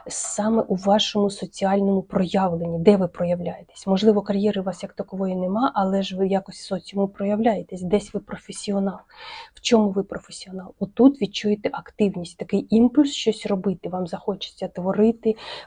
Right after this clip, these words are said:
вам захочеться чогось досягати, бути керівником, іти по сходах таких, е, м,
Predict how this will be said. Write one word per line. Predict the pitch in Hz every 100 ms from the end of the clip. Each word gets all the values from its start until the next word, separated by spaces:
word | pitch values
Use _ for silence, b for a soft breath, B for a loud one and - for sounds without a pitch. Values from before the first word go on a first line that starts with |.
| -
вам | 196
захочеться | 196 - 196 -
чогось | 190 - 190 190
досягати, | - 185 - 170 190 208 220 214 202 202
бути | 180 196 196
керівником, | - 196 180 180 175 - 202 226 226
іти | 208 190 -
по | 196 -
сходах | 175 - - 196 202 214 208 -
таких, | 220 - 214 - -
е, | 196 196 B B B B
м, | 190 196 180 180 180 180 180 -